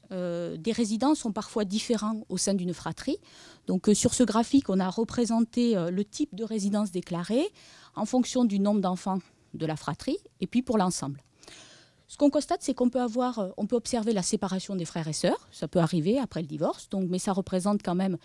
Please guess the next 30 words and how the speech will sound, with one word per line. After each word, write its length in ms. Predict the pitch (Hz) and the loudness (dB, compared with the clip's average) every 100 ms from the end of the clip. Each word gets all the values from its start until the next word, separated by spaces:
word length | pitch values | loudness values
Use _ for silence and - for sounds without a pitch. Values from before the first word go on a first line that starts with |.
| - | -6
c'est 80 | |
quand 80 | - | -2
même 160 | 185 190 | 0 2
assez 240 | 185 - | 2 2
rare, 320 | 165 180 302 226 | 2 2 0 -4
puisqu'on 360 | 160 - 165 | -6 -4 0
a, 180 | 170 214 | 0 0
euh, 40 | 160 - - - - | -2 -8 -20 -12 -2
dans 120 | 185 | 0
cinq 240 | - 247 | 4 4
pour 140 | 226 - | 4 -2
cent 160 | 220 | -2
des 120 | 196 | -2
divorces, 500 | 170 180 190 196 - 139 - | -2 -2 0 0 -4 -10 -10
les 120 | 165 | -10
fratries 320 | - 165 190 | -10 -10 -10
sont 160 | - 151 | -10 -10
séparées. 420 | - 147 - - - _ _ - - - - _ _ - | -10 -10 -10 -12 -14 _ _ -20 -20 -20 -20 _ _ -10
On 200 | 233 226 | -8 -6
remarque 400 | 247 269 277 277 | 0 2 8 8
aussi 320 | 247 - - | 8 6 0
que 80 | 233 | 2
la 100 | 196 | 4
résidence 480 | 254 262 254 247 | 2 2 2 0
alternée, 520 | 233 202 208 202 233 403 262 | 0 -2 0 2 2 2 0
donc 180 | 185 | -2
qui 80 | - | -2
est 120 | 214 | 0
en 80 | 190 | 0
bleu 280 | 196 220 240 | 2 2 0